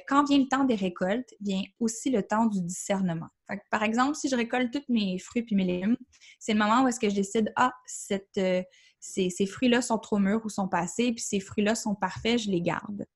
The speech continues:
Puis, c'est un peu l'idée du signe de la Vierge. Le discernement est super important pour ce signe-là. Puis l'idée du, du discernement, c'est pas de dire il y a des choses de négatives, il y a des choses de positives,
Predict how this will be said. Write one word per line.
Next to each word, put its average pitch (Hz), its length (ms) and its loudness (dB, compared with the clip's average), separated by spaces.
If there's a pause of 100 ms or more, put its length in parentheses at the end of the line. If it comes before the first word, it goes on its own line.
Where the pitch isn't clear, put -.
(600)
Puis, 233 340 2 (180)
c'est - 200 -2
un 247 180 -4
peu 381 320 6
l'idée 247 340 6
du 233 120 0
signe 240 240 4
de 220 60 8
la 190 100 4
Vierge. 190 400 -4
Le 202 120 4
discernement 240 680 4
est 254 180 6
super 226 460 0
important 196 420 -2
pour 202 220 -8
ce - 160 -6
signe-là. 180 500 -2 (920)
Puis 226 100 2
l'idée 254 220 4
du, 233 280 -8 (120)
du 190 80 0
discernement, 202 680 -2
c'est 214 200 -6
pas 254 100 -2
de 220 60 0
dire 233 100 0
il 254 80 0
y 226 40 2
a - 20 0
des 190 100 0
choses 220 220 -2
de 202 60 0
négatives, 190 600 -2
il 220 40 0
y - 20 0
a 190 40 0
des 180 120 -4
choses 190 200 -2
de 190 60 -2
positives, 185 680 -2